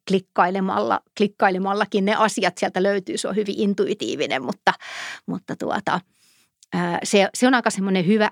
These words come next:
hyvä intro ja, ja meidän, silloin kun lanseerattiin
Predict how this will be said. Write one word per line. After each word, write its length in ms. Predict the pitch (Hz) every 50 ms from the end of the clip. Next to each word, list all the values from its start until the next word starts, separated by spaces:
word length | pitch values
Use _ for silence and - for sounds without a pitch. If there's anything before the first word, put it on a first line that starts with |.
| - - 220
hyvä 200 | 214 208 196 180
intro 420 | 170 180 190 208 202 - - 117
ja, 200 | 135 147 143 - - 202
ja 120 | 175 - _
meidän, 420 | - 202 196 196 190 180 180 196 - _ _ 175 - _ -
silloin 280 | - - 208 202 185
kun 140 | - 196 180
lanseerattiin 880 | 202 202 208 190 - 202 185 190 180 185 - _ - - - - -